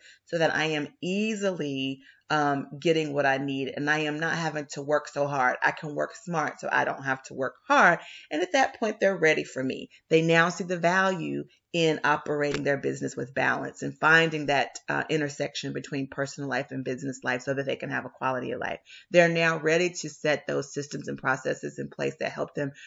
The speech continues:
create duplicable tasks and things so that they can share their brand culture with those they bring on board. They're ready to learn how to onboard the right people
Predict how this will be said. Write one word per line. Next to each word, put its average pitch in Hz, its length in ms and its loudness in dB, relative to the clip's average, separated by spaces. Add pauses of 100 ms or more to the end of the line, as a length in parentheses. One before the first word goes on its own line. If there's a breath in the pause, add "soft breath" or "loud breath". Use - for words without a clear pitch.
(120)
create 160 440 -2
duplicable 139 680 -4 (300 loud breath)
tasks - 640 2
and 147 180 -2
things 143 280 -2
so 147 80 -6
that 139 180 -2
they 147 160 2
can 139 220 -10 (160 loud breath)
share 180 360 2
their 160 200 2
brand 147 340 0
culture 139 400 -2
with 139 160 -6
those 143 240 -2
they 139 140 -2
bring 139 260 -2
on 135 160 -2
board. 131 320 -2 (240 loud breath)
They're 269 140 2
ready 247 240 2
to 214 80 -2
learn 202 380 2
how 170 240 -2
to 160 200 -10
onboard 151 680 -4
the 151 100 0
right 143 560 2
people 127 640 -6